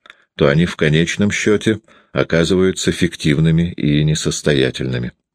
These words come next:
Основная слабость зла в том, что оно не самостоятельно,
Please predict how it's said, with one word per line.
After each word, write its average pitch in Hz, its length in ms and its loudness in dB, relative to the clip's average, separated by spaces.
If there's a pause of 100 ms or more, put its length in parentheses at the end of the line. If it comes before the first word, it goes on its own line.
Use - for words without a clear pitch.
(680)
Основная 85 600 0
слабость 82 680 0
зла 73 380 2
в - 160 -12
том, 110 260 2
что 82 300 0
оно 78 480 2
не 82 180 2
самостоятельно, 82 1200 0